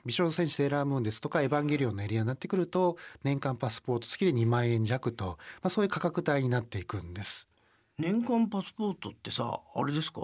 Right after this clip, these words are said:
Speaker 2: 一万二千円で何回ぐらいは-、入れんの？
Speaker 1: 別に何回でも入っていただけるので。
Speaker 2: え、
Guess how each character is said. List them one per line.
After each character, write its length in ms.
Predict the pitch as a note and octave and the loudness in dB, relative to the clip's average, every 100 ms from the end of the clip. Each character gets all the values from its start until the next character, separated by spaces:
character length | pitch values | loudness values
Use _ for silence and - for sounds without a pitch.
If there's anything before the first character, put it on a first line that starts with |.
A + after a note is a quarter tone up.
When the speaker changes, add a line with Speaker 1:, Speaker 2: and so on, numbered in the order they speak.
| - | -6
Speaker 2:
一 220 | A#2 F3 | -4 2
万 240 | F#3+ F#3+ C#3+ | 4 4 4
二 120 | A#2 | 2
千 140 | B2 | 2
円 80 | A#2+ | 4
で 80 | A#2 | 4
何 240 | B2 C#3+ | 4 2
回 180 | D3+ D#3+ | 2 2
ぐ 120 | E3 | 4
ら 160 | C#3 A2+ | 4 2
い 20 | |
は-、 240 | A2+ - - | 0 -4 -2
入 200 | A#2+ A2 | -2 -2
れ 100 | G#2+ | -2
ん 80 | G2+ | -6
の？ 80 | - - | -10 -6
Speaker 1:
別 180 | G3 F3+ | -4 -2
に 80 | |
何 140 | F3+ G3+ | -2 0
回 220 | G3+ F#3+ | 2 2
で 80 | F3+ | 4
も 360 | E3 D3+ B2 - - _ | 4 4 0 -4 -20 _
入 160 | - D3+ | -2 -2
っ 20 | |
て 140 | D3 | 0
い 40 | G#2 | -2
た 100 | G#2 | 0
だ 120 | G#2+ | -2
け 100 | A#2 | -2
る 120 | G#2+ | -2
の 100 | F2+ | -4
で。 380 | - G2+ G2 E2 | -4 -2 -2 -4
Speaker 2:
え、 320 | - C#3+ D#3 | -6 -6 -6